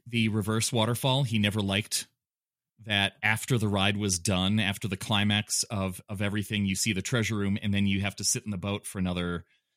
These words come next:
five minutes as you ride back up the waterfall and then go around and you see the queue. He didn't like that.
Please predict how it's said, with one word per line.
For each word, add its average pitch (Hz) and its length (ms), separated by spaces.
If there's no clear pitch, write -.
five 98 300
minutes 98 340
as 98 160
you 95 100
ride 90 340
back 110 220
up 123 120
the 107 80
waterfall 95 560
and 92 100
then 87 100
go 95 160
around 90 300
and 87 140
you 87 80
see 113 200
the 87 100
queue. 98 320
He 123 160
didn't 170 300
like 98 380
that. - 340